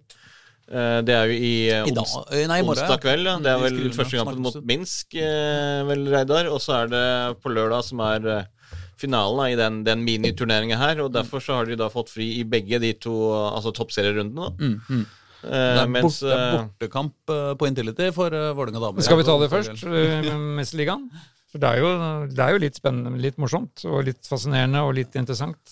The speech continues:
Speaker 3: Altså, nor-, norsk idrett vil ha Belarus utestengt fra all internasjonal idrett.
Speaker 2: Mm.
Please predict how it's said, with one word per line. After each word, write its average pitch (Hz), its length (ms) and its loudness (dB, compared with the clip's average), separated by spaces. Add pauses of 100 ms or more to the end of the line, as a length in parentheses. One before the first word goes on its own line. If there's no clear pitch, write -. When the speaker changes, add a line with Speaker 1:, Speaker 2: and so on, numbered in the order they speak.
(100)
Speaker 3:
Altså, 131 240 -6 (100)
nor-, 143 220 -4
norsk 151 240 -2
idrett 151 320 0
vil 143 160 2
ha 127 320 0
Belarus 120 560 -2
utestengt 120 460 -6
fra 143 140 0 (280)
all 127 420 -2
internasjonal 123 540 0
idrett. 123 320 0
Speaker 2:
Mm. 156 480 2